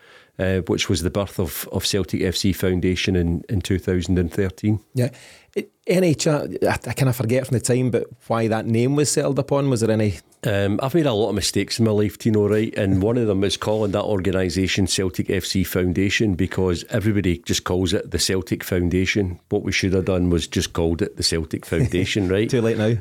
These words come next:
Speaker 1: Um, uh, so, um, I have that conversation every day with somebody.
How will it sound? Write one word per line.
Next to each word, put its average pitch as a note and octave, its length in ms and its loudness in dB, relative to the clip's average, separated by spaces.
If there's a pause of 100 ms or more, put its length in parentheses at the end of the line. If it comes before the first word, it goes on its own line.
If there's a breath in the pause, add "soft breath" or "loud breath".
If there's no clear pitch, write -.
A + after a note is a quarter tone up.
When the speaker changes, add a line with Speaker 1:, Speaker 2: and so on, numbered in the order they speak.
Speaker 1:
Um, F2+ 800 0
uh, F#2+ 360 -2
so, F#2 640 0
um, F#2 520 -4
I - 120 -4
have G2+ 160 -4
that G2+ 180 -4
conversation F2+ 640 -2
every F2+ 260 -2
day F2+ 220 2
with F#2+ 140 2
somebody. F#2+ 420 2